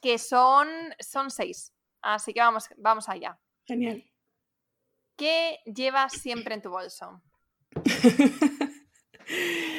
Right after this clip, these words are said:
Speaker 2: Eh, pues mira, llevo desde marzo sin llevar bolso. <laughs> No sé si
Speaker 1: Ve,
Speaker 2: eso
Speaker 1: esta,
Speaker 2: te
Speaker 1: esta pregunta es súper relevante. A ver,
Speaker 2: Sí.
Speaker 1: cuando la hago siempre digo,
Speaker 2: Sí.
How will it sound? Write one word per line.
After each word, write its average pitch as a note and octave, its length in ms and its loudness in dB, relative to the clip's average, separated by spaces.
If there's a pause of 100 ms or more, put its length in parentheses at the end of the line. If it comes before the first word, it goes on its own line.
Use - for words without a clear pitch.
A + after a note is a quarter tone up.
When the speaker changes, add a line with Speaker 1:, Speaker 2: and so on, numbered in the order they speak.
(140)
Speaker 2:
Eh, G#3 260 4
pues G3+ 160 0
mira, G#3 240 2
llevo A3 300 6
desde G#3 240 2
marzo A3 240 0
sin A3+ 160 0
llevar G3 240 2
bolso. F#3 520 -2
<laughs> - 1120 0
No A#3 120 8
sé B3 120 8
si A3+ 80 -2
Speaker 1:
Ve, B3 60 6
Speaker 2:
eso B3+ 140 4
Speaker 1:
esta, B3 200 4
Speaker 2:
te B3+ 100 -8
Speaker 1:
esta A#3+ 180 4
pregunta C4 320 4
es C#4 80 -4
súper G#3+ 320 -4
relevante. F#3+ 600 -6 (100)
A - 140 -2
ver, G#3 140 -2
Speaker 2:
Sí. - 60 -10
Speaker 1:
cuando G#3+ 220 2
la G#3 160 6
hago B3 160 2
siempre G#3 280 -10
digo, F#3+ 180 -6
Speaker 2:
Sí. G#3+ 240 -2